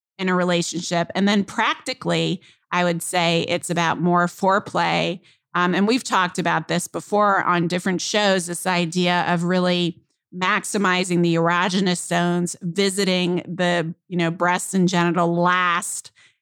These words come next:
after you've made a lot of brush bys, you know, and going to other places.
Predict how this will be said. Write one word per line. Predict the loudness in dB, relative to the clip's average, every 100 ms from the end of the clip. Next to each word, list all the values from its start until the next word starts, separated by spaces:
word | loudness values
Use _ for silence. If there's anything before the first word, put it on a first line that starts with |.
| -6
after | -4 -2 0
you've | 2 2 2
made | 2 0
a | 0
lot | 2 2 2
of |
brush | 2 0 0 -2
bys, | 0 2 2 2 -2 -6 -18 _ _ 0
you |
know, | 2 2
and | 0 0
going | 2 0 0
to | -2
other | 0 -2
places. | -2 -2 -2 -2 -4 -4